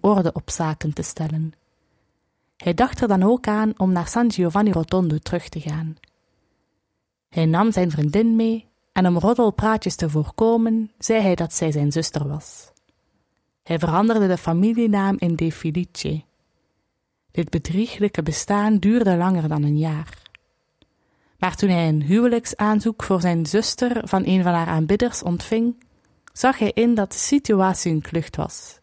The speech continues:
en hij zond de vrouw weg. Voor Brunato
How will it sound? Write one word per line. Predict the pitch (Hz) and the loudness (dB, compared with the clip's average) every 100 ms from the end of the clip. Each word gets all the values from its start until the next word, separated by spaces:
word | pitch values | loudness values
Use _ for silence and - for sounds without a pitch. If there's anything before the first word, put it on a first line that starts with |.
| _ | _
en | - | 0
hij | 190 175 | 2 2
zond | 185 202 | 2 0
de | 165 | -2
vrouw | 147 156 147 | 0 0 0
weg. | 147 151 - - _ _ _ _ _ _ _ _ _ _ _ _ _ _ _ - | -2 -6 -14 -20 _ _ _ _ _ _ _ _ _ _ _ _ _ _ _ -8
Voor | - 185 | 0 0
Brunato | 170 156 160 185 220 - 226 | 2 0 2 0 0 0 -2